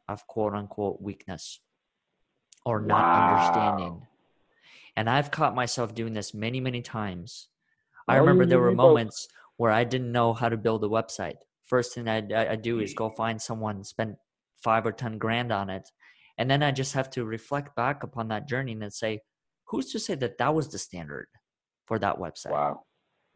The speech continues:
Speaker 1: Or who's to say that
Speaker 2: Wow.
Speaker 1: this is the standard for creating that logo for five hundred bucks? Why can I do
Speaker 2: Wow.
Speaker 1: in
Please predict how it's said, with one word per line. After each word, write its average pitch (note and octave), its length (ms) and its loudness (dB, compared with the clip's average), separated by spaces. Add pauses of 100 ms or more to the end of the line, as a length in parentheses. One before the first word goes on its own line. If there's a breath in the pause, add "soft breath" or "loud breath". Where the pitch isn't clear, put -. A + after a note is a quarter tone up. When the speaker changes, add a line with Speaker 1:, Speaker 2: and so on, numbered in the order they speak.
(120)
Speaker 1:
Or B2 140 2
who's G3 200 0
to F3 120 -10
say D#3 180 -2
that A#2 160 0
Speaker 2:
Wow. - 120 0
Speaker 1:
this D3+ 200 4
is C#3 140 0
the A#2 80 -2
standard G2 480 -6
for G2 120 -4
creating G#2 420 -2
that F#2+ 160 -4
logo F#2+ 280 -2
for F#2 200 -8
five F2+ 180 -8
hundred D#2 260 -12
bucks? - 400 -12 (680)
Why C#3 180 4
can D#3 240 -6
I C#3+ 180 0
do A#2 180 -2
Speaker 2:
Wow. G#2+ 220 0 (440 soft breath)
Speaker 1:
in A2 200 -4